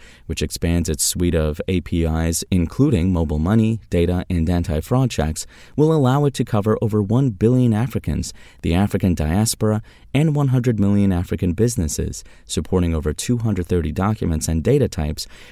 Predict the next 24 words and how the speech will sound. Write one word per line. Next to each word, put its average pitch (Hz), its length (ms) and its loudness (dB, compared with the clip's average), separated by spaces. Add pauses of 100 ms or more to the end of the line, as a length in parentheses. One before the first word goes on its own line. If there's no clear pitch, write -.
with 131 160 4
integration 135 600 2
options 76 400 -2
for 92 280 -2
every 131 300 2
device 87 440 -2
and 85 200 0
operating 110 540 0
system - 420 -4
combination 78 640 -2
in 85 100 0
Africa. - 520 -4 (260)
Before 120 260 2
the 110 160 2
acquisition, 107 600 2
Smile 85 380 0
Identity 82 500 0
had 85 220 -2
just - 280 -4
crossed 85 320 -4
over 80 160 -2
sixty 92 400 -2
million 85 380 2
verifications. - 920 -6